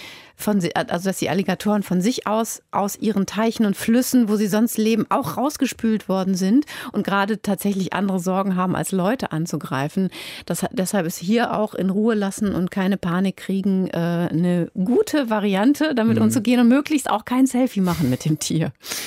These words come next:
Speaker 2: Trotzdem kann man vermutlich sagen, dass Ameisen und Alligatoren wahrscheinlich auch ganz gut klarkommen, besser vielleicht als andere Tiere bei dieser Flutkatastrophe, oder?
Speaker 1: Ganz klar. Viele Tiere fallen solchen krassen Überflutungen zum Opfer.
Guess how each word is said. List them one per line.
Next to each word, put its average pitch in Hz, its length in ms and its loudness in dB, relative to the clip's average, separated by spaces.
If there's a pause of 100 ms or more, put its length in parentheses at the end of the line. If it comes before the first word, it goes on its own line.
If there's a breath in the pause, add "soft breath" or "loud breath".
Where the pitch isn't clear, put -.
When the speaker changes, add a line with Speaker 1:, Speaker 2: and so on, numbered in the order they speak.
(160 loud breath)
Speaker 2:
Trotzdem 117 380 -2
kann 120 160 0
man 110 420 0
vermutlich 123 640 0
sagen, 120 240 2
dass 110 120 0
Ameisen 117 640 0
und 110 240 -2
Alligatoren 104 840 -2
wahrscheinlich 123 800 -2 (360 loud breath)
auch 120 260 -6
ganz 113 340 -4
gut 120 340 -2 (120)
klarkommen, 117 720 -2
besser 110 240 -2
vielleicht 110 260 -2
als 113 140 -2
andere 127 340 0
Tiere 110 360 -2
bei 101 120 -2
dieser 101 220 -2
Flutkatastrophe, - 800 -8
oder? 139 200 -6 (340)
Speaker 1:
Ganz 170 240 -2
klar. 175 320 -2
Viele 226 260 2
Tiere 220 320 0
fallen 202 220 0
solchen 196 720 2
krassen - 380 -2
Überflutungen 202 640 0
zum - 200 0
Opfer. 233 380 -4